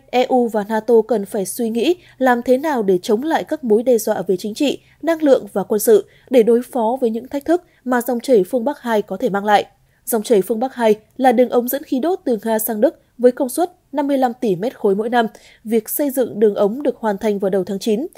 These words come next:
Khối lượng khí đốt cung cấp trong năm nay có thể lên tới năm phẩy sáu tỷ mét khối. Mới đây, nhà điều hành đường ống Nord Stream hai A G thông báo họ đã bắt đầu bơm đầy nhiên liệu vào nhánh đường ống thứ nhất đến mức áp suất cần thiết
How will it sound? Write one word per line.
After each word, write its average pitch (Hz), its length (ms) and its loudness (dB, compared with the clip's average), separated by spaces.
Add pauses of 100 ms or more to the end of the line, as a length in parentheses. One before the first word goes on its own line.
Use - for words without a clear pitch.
(180)
Khối 269 180 2
lượng 285 140 2
khí 240 180 -4
đốt 339 180 -2 (100)
cung 240 180 -2
cấp 339 200 -4
trong 240 200 -6
năm 220 140 -6
nay 220 180 4 (200)
có 311 100 -2
thể 311 160 0
lên 254 200 4
tới 226 260 2
năm 294 180 -6
phẩy 196 160 -4
sáu 208 240 -4
tỷ 240 180 -4
mét 226 160 -4
khối. 214 280 2 (280)
Mới 226 120 2
đây, 240 200 6 (260)
nhà 285 120 0
điều 262 180 2
hành 254 320 -2
đường 233 160 2
ống 254 280 -2
Nord 330 180 -2
Stream 226 280 -6
hai 226 360 2
A - 100 0
G 214 160 -2 (160)
thông 208 140 -6
báo 196 280 4 (220)
họ 262 140 0
đã 311 80 2
bắt 311 200 -4
đầu 214 180 0
bơm 254 300 0
đầy 214 160 4
nhiên 240 220 -2
liệu 233 200 2
vào 208 160 -2
nhánh 202 280 -4
đường 262 140 -2
ống 190 140 -8
thứ 226 100 -8
nhất 262 220 -4 (240)
đến 254 160 2
mức 359 140 -2
áp 339 180 -4
suất - 260 -6
cần 220 160 2
thiết 339 220 -2